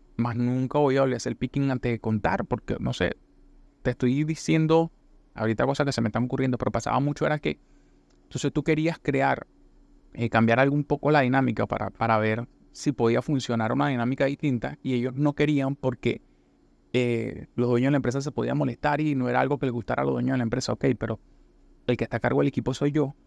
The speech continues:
¿Y cómo tú le explicas a ellos si, si en el fondo ellos también tienen razón? Porque entonces tú hacías un pequeño cambio, entonces venía el dueño y le llamaba la atención. <laughs> Entonces tienen que entender el poder que tiene, que por eso, por eso es que existen las jerarquías, por eso es que existen los...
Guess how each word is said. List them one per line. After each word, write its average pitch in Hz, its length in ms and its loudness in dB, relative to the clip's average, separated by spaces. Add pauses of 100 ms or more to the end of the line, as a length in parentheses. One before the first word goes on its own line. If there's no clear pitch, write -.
(140)
¿Y 110 140 -6
cómo 120 360 0
tú 135 80 4
le 135 80 6
explicas - 400 -2
a 147 120 2
ellos 131 240 -2 (600)
si, 120 400 -2 (300)
si - 200 -2
en 123 100 4
el 113 100 0
fondo 120 220 0
ellos 151 120 0
también 117 240 2
tienen 147 280 2
razón? 117 480 -2
Porque 117 200 -4
entonces 110 320 -2 (200)
tú 113 100 0
hacías 127 240 -2
un 139 80 0
pequeño 139 320 0
cambio, 190 200 6
entonces 165 260 0
venía 120 240 0
el 120 120 0
dueño 123 300 2
y 139 40 0
le 123 120 2
llamaba 107 300 -2
la 113 80 -2
atención. - 360 -8 (200)
<laughs> 202 120 2 (540)
Entonces 135 320 0
tienen 170 180 0
que 170 60 0
entender 165 260 2
el 120 140 -2
poder 117 320 2
que 156 100 -2
tiene, 139 360 -4 (320)
que 127 120 0
por - 280 -4
eso, - 140 -6
por - 140 0
eso 139 140 -6
es - 20 -4
que 170 80 -2
existen 165 300 2
las 151 100 2
jerarquías, 131 560 -4
por 117 160 -2
eso 135 140 -4
es 131 40 -10
que 143 60 -2
existen 143 380 -4
los... 131 100 -4